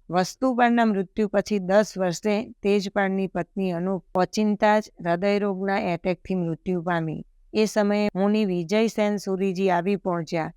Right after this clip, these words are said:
અને વિક્રમ સંવંત તેરસો પાંચમાં તેજપાળે પણ દેહ છોડ્યો. આ વિરલ વિભૂતિઓના જીવન ચરિત્રને સર્જકે યોગ્ય ન્યાય આપ્યો છે. અહીં બંનેના મૃત્યુ પછી જીવન ચરિત્ર સમાપ્ત થઈ જાય છે અને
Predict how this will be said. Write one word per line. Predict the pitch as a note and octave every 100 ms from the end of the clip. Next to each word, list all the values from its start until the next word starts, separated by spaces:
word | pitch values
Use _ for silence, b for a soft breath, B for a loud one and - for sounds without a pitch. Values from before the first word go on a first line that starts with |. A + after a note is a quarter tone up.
| _ _ -
અને | G3 G3+
વિક્રમ | F3 E3+ - A3 A#3
સંવંત | A3 G3 G3 G3 G3+ G#3 -
તેરસો | F#3+ F#3+ F3 G#3
પાંચમાં | F#3+ F#3 F3 - G#3 F3+
તેજપાળે | - G3 G3+ - G3 F#3+
પણ | - F#3 F3
દેહ | F3 F3
છોડ્યો. | D#3+ - E3+ D#3+ D#3 -
આ | G#3+
વિરલ | G3+ F#3+ A3 A#3 A#3+ -
વિભૂતિઓના | F3+ E3+ F3 G3+ - G#3+ G#3 G#3+
જીવન | F3+ F3 F#3+ G#3
ચરિત્રને | G3+ G3+ G3+ - A3+ A#3+ A3+ G3+ _
સર્જકે | G#3 G3+ F#3+ A3+ G#3 G3+ E3+ -
યોગ્ય | - F#3+ F3+ F3+ G3+
ન્યાય | F#3 F3+ F#3+
આપ્યો | F3+ E3+ F3
છે. | E3 E3 D3+ E3+ -
અહીં | G#3 F3 G#3+
બંનેના | G3+ F#3 G3 G3+ G#3
મૃત્યુ | G3+ G3+ F#3 G#3 G#3
પછી | A#3 A3 B3+ E3+ - _ _ -
જીવન | E3 F#3+ G#3+ A#3+
ચરિત્ર | A3+ G#3+ G3 G3+ - G#3+
સમાપ્ત | - E3 F#3+ G3 -
થઈ | G#3+ - F3 E3
જાય | F3 E3
છે | - E3 D3+ -
અને | F#3+ G#3